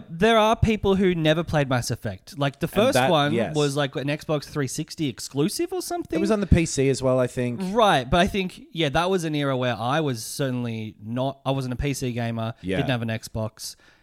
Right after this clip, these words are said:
Speaker 1: just never played it. I played it when two came to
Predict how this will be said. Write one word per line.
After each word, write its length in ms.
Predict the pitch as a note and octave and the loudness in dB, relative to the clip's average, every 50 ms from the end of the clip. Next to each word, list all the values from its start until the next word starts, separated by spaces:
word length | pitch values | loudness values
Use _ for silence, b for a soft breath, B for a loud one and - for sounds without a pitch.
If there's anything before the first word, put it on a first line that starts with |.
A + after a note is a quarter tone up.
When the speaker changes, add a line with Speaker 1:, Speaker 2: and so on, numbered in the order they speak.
| b b b | b b b
Speaker 1:
just 320 | b D3 C#3+ - - - - | b -4 -4 -4 -4 -6 -4
never 300 | C#3 C#3 C3+ C3+ C3+ B2 | -2 0 0 0 0 -2
played 340 | - - C3 B2+ C3 B2+ | -2 -2 -2 0 0 0
it. 160 | A#2 G#2+ G#2 - - | -2 -4 -6 -8 -6
I 160 | B2+ C3+ C3+ | -4 -2 -2
played 400 | C3+ - - C#3+ C#3 C#3+ C#3+ C3+ | -2 -2 -2 0 0 0 0 0
it 200 | C3+ C3+ C3+ - _ _ _ _ | 0 -2 -4 -6 _ _ _ _
when 580 | - B2+ C3 C3 C3 B2+ B2+ B2+ B2+ B2 B2 - _ _ _ _ _ _ _ _ _ _ _ _ _ _ _ _ _ _ _ _ | -8 -6 -4 -2 -2 -2 -2 -2 -2 -2 -4 -6 _ _ _ _ _ _ _ _ _ _ _ _ _ _ _ _ _ _ _ _
two 540 | - - G#3 F3+ F#3 F#3 F#3 F3+ F3 F3 E3+ - _ _ _ _ - | -2 2 6 6 8 8 6 6 4 4 2 -2 _ _ _ _ -10
came 340 | - - D#3 D3 D3+ D#3 C#3+ | -4 -2 -2 -2 -2 -2 -4
to 460 | - - - C#3+ C#3 C#3 C3+ C3+ | -6 -6 -4 -2 0 0 0 -2